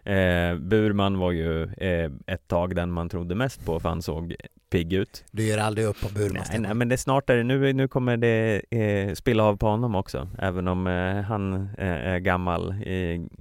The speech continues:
Speaker 1: gamet i jämförelse.
Speaker 2: Ja.
Speaker 1: Eh, men, eh,
Speaker 2: Han blev fjorton förresten, det var inte ens topp tio. Men,
Speaker 1: Nej.
Speaker 2: men.
Speaker 1: Eh,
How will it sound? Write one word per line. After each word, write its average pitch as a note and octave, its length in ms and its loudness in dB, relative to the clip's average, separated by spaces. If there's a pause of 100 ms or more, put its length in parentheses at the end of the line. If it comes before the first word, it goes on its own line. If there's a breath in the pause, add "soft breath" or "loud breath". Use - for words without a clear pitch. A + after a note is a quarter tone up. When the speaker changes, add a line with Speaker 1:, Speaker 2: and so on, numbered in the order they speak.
(340)
Speaker 1:
gamet F#2+ 440 -4
i E2 240 -4
jämförelse. F2+ 800 -6 (200 soft breath)
Speaker 2:
Ja. G2 240 -6 (420 soft breath)
Speaker 1:
Eh, G2 400 4
men, G#2+ 560 0
eh, G2 200 2
Speaker 2:
Han G#2 100 0
blev G#2+ 120 -4
fjorton A2+ 560 -4
förresten, G2+ 280 -6
det G2+ 60 -6
var G2+ 100 0
inte F#2+ 120 -4
ens G2 120 -6
topp - 180 -8
tio. G#2 340 -6
Men, E3 300 6
Speaker 1:
Nej. A2+ 120 0
Speaker 2:
men. B2+ 80 -6 (1200 loud breath)
Speaker 1:
Eh, F#2+ 560 4